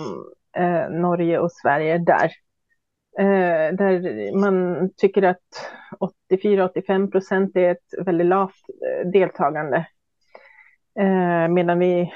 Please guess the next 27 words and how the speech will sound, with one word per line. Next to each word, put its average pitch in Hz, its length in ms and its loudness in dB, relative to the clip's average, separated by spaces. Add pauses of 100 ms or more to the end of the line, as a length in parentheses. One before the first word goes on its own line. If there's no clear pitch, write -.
låg 185 260 2
på, 170 260 2 (140)
jag 190 120 0
tror, 185 140 0
sextioen 196 580 0
procent 185 420 -2
här 190 140 -2
i 185 60 0
min 202 220 -2
kommun, 175 460 -4 (180)
eh, 180 320 -4
nu, 170 300 -4 (460)
nu 170 460 -2
för 185 60 -6
inte 175 200 -6
så 170 60 -6
länge 165 220 -4
sedan 160 200 -6
här 170 140 -2
i 170 60 -4
Namsås. 165 440 -4 (1700)
Och 185 520 4
forskjellen 220 600 4
där, 240 460 4
eh, 185 560 2
är 208 40 2
väl 185 500 2